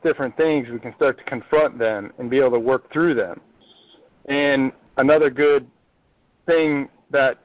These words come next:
you'll notice is kinda like your jobs, like what you wanna do for a living. A lot of people get stuck in that rut doing the, the same job, the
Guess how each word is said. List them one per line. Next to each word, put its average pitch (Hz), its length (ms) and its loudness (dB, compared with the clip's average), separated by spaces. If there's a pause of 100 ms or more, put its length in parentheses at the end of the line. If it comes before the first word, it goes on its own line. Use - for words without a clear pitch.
(240)
you'll 143 140 0
notice 143 360 2
is 127 180 0 (520)
kinda 151 180 0
like 139 260 0
your 127 140 0
jobs, 120 460 0
like 110 180 -4
what 127 160 -4
you 135 140 -4
wanna 131 240 0
do 131 180 0
for 120 140 0
a 113 40 2
living. 135 440 0 (400)
A - 40 -2
lot 151 100 2
of 156 80 -4
people 143 220 -4
get 139 200 -2 (140)
stuck 139 240 0
in 135 60 -4
that 123 200 -2
rut 127 400 0
doing 135 240 0
the, 117 160 -6 (100)
the 123 180 -4
same 151 260 0
job, 139 460 2
the 120 120 -8